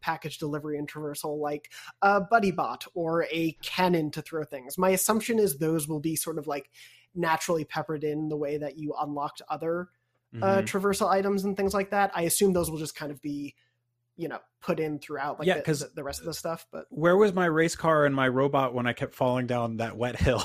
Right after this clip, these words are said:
Speaker 2: <laughs> Like, those would have helped a
Speaker 1: Which
Speaker 2: lot.
Speaker 1: one? There were many wet
Speaker 2: I
Speaker 1: hills
Speaker 2: know.
Speaker 1: in that game. Um, but yeah, I, but Matt, I wanted to throw to you 'cause you, you've been playing it a little bit more recently. You, you didn't play it at launch, but you've been playing,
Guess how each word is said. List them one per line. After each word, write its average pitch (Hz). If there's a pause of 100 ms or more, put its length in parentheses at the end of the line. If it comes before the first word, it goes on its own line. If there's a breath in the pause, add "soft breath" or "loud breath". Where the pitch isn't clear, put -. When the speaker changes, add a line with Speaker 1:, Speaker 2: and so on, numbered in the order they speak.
(100)
Speaker 2:
<laughs> 190 (840 loud breath)
Like, 135 (200)
those 190
would 175
have 151
helped 101
a 196
Speaker 1:
Which 269
Speaker 2:
lot. 208
Speaker 1:
one? 202
There 196
were 269
many 208
wet 180 (100)
Speaker 2:
I -
Speaker 1:
hills 135
Speaker 2:
know. 120
Speaker 1:
in 143
that 127
game. 139 (800 loud breath)
Um, 156 (320)
but 202
yeah, 196
I, 208
but 190
Matt, 202
I 175
wanted 202
to 214
throw 202
to 180
you 175
'cause 175
you, 190
you've 202
been 226
playing 196
it 175
a 156
little 165
bit 151
more 156
recently. 147
You, 156
you 165
didn't 160
play 156
it 143
at 135
launch, 131
but 151
you've 143
been 143
playing, 139